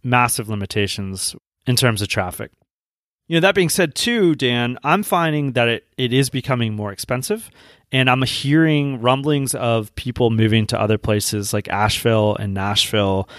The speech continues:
and some of these places down south, like Greenville you were talking about, you just got back from there. So I think it will be interesting to watch Austin grow. I think it will be interesting to see what it becomes,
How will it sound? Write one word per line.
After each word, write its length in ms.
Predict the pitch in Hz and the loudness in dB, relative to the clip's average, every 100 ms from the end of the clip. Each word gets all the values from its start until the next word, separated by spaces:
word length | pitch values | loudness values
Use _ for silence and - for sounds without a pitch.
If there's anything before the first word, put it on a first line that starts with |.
| - - - | -20 -20 -4
and 380 | 110 98 98 - _ _ _ - | -2 0 -2 -6 _ _ _ -2
some 160 | 139 | 2
of 40 | 131 | 2
these 160 | 117 | 2
places 380 | - 117 104 107 | 0 -2 -2 -6
down 220 | - 95 | -6 -6
south, 440 | 92 127 117 107 - | 0 4 4 2 0
like 160 | 104 | -6
Greenville 540 | - 123 120 110 107 104 | -2 0 0 0 2 2
you 120 | 101 | 0
were 100 | 101 | -2
talking 320 | - 98 - | -2 -4 -4
about, 240 | 101 101 98 | -4 -4 -4
you 100 | 107 | -6
just 180 | 107 | -6
got 180 | - 101 | -6 -6
back 260 | 95 95 - | -6 -8 -8
from 140 | 107 | -8
there. 240 | 101 101 98 _ _ _ _ | -6 -6 -8 _ _ _ _
So 360 | - 180 160 147 | -2 2 2 2
I 120 | 139 | 0
think 160 | 147 196 | 0 0
it 100 | 185 | 0
will 140 | 165 | 2
be 180 | 160 156 | 2 0
interesting 480 | 139 131 143 143 123 | -4 -4 -2 -2 -4
to 100 | 120 | -2
watch 260 | 120 120 - | 2 2 0
Austin 400 | 117 113 - 113 | -2 -2 -2 0
grow. 260 | 113 120 | 2 2
I 100 | 117 | 2
think 180 | 110 123 | 0 -2
it 180 | 123 - | -2 -4
will 180 | 123 120 | 0 0
be 180 | 117 120 | 0 -2
interesting 380 | - 120 127 110 | -4 -4 -4 -4
to 60 | |
see 180 | - 120 | -2 -2
what 140 | 113 | -2
it 120 | 107 - | -2 -6
becomes, 720 | 104 - 107 117 127 - | -10 -6 -6 -6 -8 -12